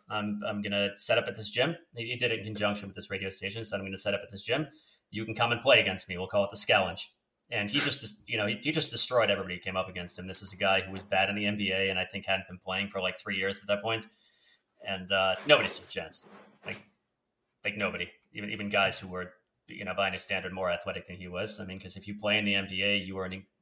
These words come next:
you are an amazing basketball player. So, but at the N C double A level, I mean, you have a lot of guys. <clears throat> I, I mean, you have basically two categories. You have your guys who are N B A capable,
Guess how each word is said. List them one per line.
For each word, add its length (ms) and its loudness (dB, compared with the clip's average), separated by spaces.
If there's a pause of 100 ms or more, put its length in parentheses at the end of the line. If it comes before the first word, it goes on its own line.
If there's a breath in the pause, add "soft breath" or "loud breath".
you 140 -8
are 60 -2
an 60 -4
amazing 460 2
basketball 380 -4
player. 220 -10
So, 200 -4 (480 loud breath)
but 100 6
at 40 0
the 80 6
N 120 10
C 80 2
double 180 8
A 80 10
level, 280 10
I 60 4
mean, 120 2
you 100 0
have 160 6
a 20 2
lot 180 8
of 100 -4
guys. 460 4
<clears throat> 80 -10
I, 600 2
I 20 8
mean, 180 -2
you 120 -2
have 320 10 (340)
basically 240 2
two 120 0
categories. 460 6
You 60 2
have 80 4
your 60 -4
guys 240 8
who 80 0
are 40 4
N 80 2
B 100 2
A 60 2
capable, 400 0